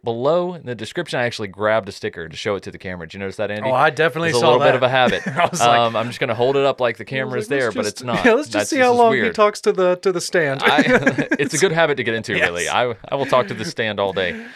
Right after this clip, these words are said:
Speaker 1: Um, but guys,
Speaker 2: Always act like the camera's on, Michael.
Speaker 1: <laughs> That's right.
Speaker 2: You'll never be caught with your pants down.
Speaker 1: <laughs> That's right. It's good advice.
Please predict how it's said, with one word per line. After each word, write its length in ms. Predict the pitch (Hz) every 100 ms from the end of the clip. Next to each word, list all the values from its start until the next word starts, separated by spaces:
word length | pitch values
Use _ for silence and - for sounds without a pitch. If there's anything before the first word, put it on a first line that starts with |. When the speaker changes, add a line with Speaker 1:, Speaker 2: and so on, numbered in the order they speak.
| - - - -
Speaker 1:
Um, 320 | 139 139 135
but 100 | 135
guys, 400 | 143 - 160 143
Speaker 2:
Always 400 | 135 185 226 226
act 220 | 220 202 202
like 100 | 190
the 80 |
camera's 380 | 196 175 170 160
on, 160 | 147 120
Michael. 260 | 117 160
Speaker 1:
<laughs> 340 | 135 330 320 294
That's 280 | 185 - 165
right. 340 | 170 339 294
Speaker 2:
You'll 80 | 139
never 220 | 151 175
be 140 | 202
caught 200 | 190 190
with 80 | 190
your 80 | 180
pants 240 | 160 127
down. 180 | 302 294
Speaker 1:
<laughs> 40 | 170
That's 300 | 151 - -
right. 180 | 147 - -
It's 260 | 311 - -
good 160 | 170
advice. 480 | 160 143 123 - -